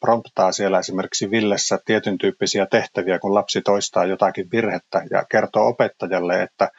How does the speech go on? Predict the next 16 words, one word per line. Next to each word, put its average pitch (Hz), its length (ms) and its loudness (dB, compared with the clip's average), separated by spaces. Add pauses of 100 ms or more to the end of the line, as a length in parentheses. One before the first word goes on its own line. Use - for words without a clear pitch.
(180)
Matilla 107 400 4
on 92 100 -2
tämän 104 280 0
tyyppisissä - 500 -4
tehtävissä 92 600 -4
haastetta, 98 600 0 (540)
niin 95 240 -6 (320)
se - 160 0
tulee 131 360 4
olemaan 107 460 2 (380)
iso 139 440 2 (260)
apu 127 520 0 (680)
sekä 113 320 2
opettajille 98 680 0
että - 220 0
oppijoille 87 640 0